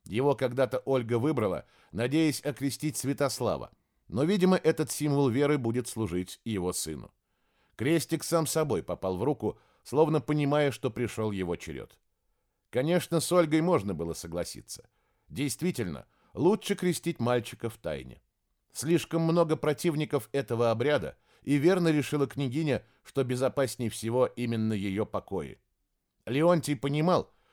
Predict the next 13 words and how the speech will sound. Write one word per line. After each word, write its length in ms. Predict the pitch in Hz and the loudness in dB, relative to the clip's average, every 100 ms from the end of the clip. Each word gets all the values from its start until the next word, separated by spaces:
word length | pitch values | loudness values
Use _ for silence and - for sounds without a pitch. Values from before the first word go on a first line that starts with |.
| _ | _
что 220 | - 135 | -4 -4
всё 220 | 123 160 | 0 2
его 160 | 175 170 | 4 4
недовольство 680 | 165 143 147 175 - 156 156 | 4 2 2 2 0 0 -2
от 240 | - 139 | 0 -2
излишнего 560 | 143 113 139 - 135 127 | -4 -2 -4 -4 -2 -2
эстетства, 760 | - 113 - 87 - - - _ _ _ _ - | -4 -10 -8 -10 -10 -16 -18 _ _ _ _ -6
от 180 | 113 117 | -4 -2
желания 420 | 139 151 151 139 | 2 2 2 0
представить 640 | 117 131 - 147 139 131 | -2 -4 -2 0 0 2
обряд 320 | 131 123 139 - | 0 0 0 -2
максимально 560 | 117 - 123 127 117 | -6 -4 -2 -2 -2
красивым 580 | 110 113 104 127 123 104 | -2 -4 -2 -2 -2 -4